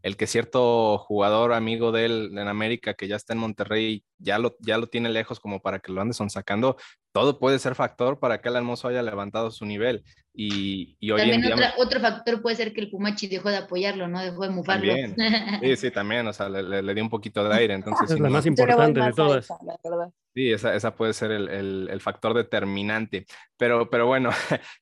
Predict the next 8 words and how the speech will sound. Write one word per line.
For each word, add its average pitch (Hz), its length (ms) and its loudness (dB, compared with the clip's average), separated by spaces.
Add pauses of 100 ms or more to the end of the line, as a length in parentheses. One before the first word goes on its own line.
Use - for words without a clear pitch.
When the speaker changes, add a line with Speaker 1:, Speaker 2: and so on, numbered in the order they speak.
Speaker 1:
continuando 156 520 4
con 175 160 2
el 135 460 2
partido, 139 580 0
eh, 117 480 -6 (140)
Robert, 139 380 2 (420)
desde 127 680 0
el 131 360 2